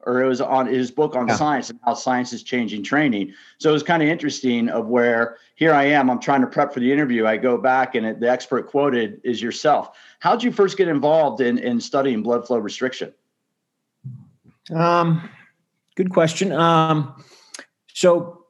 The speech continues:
Speaker 2: basically blood flow restriction has been around for fifty years, and, but centered in Japan. And it basically, um, stayed in Japan until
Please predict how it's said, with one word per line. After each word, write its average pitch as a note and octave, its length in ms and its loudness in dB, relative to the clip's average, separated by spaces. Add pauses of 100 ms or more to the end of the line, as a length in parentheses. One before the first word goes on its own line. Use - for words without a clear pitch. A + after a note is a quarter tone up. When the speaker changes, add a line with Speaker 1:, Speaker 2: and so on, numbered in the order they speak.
(120)
Speaker 2:
basically E3+ 720 2
blood D3 380 0
flow C#3+ 160 2
restriction B2 580 0
has G#2+ 220 -4
been A#2 140 -4
around A2+ 340 -2
for F2+ 320 -4 (260)
fifty D3+ 260 -2
years, G#2 560 -2 (520)
and, G#2+ 580 -2
but - 160 -2
centered C3+ 500 0
in A2+ 120 0
Japan. F#2 580 -6 (400)
And B2+ 120 -2
it B2 120 -2
basically, C3 1120 2 (260)
um, G2+ 800 -2 (320)
stayed C3+ 460 2
in C3 100 2
Japan A2+ 600 -2
until G#2+ 800 0